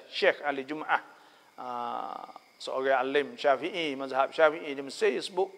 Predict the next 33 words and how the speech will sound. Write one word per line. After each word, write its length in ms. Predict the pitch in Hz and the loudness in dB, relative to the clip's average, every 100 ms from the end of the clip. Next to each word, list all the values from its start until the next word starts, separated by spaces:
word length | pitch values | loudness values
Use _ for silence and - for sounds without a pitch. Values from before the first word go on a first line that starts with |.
| - - - - | -20 -20 -20 0
nama 280 | 147 165 - | 2 2 -2
ikhtilalul 640 | 165 - 139 185 175 151 | -8 -6 6 8 8 6
alamah. 520 | 143 143 131 120 113 - - - _ _ _ | 4 6 6 2 -2 -12 -16 -20 _ _ _
Dan 160 | 180 220 | 0 2
ada 160 | 170 | 2
setengah 320 | 160 - 170 143 | 2 0 0 2
ulama 320 | 165 151 156 | 6 6 6
kata, 400 | 143 143 269 320 - - - _ _ | 4 6 2 0 -6 -20 -20 _ _
nak 240 | 170 156 156 | 4 4 4
supaya 200 | - 156 | 4 6
orang 220 | 156 156 151 | 8 8 8
naik, 220 | 151 - - - | 6 2 -12 -14
kita 160 | 139 151 | -2 0
nak 160 | 156 147 | 0 -2
pergi 120 | 147 | -4
Mekah, 240 | 139 - 170 | -2 0 2
kita 80 | - | 2
naik 200 | 170 160 160 | 4 6 6
kapal 320 | 151 - 139 139 | 6 10 8 6
moh 100 | - | -6
kita. 280 | 120 - 107 - _ _ _ _ _ _ _ _ | -12 -16 -18 -20 _ _ _ _ _ _ _ _
Kita 140 | - 143 | -2 4
naik 200 | 143 156 | 6 8
kapal 300 | 143 - 151 | 6 10 10
moh 140 | 151 147 | 8 2
kita 320 | 151 - 135 | -6 -2 -2
ni, 320 | 123 196 247 | -2 -6 -4
kalau 160 | 156 139 | -2 2
naik 240 | 143 151 | 2 2
pukul 140 | 156 143 | -2 -6
sepuluh 240 | - 156 | -4 0
pagi 400 | 143 143 139 123 | 6 6 4 -4
ke, 160 | 156 | -2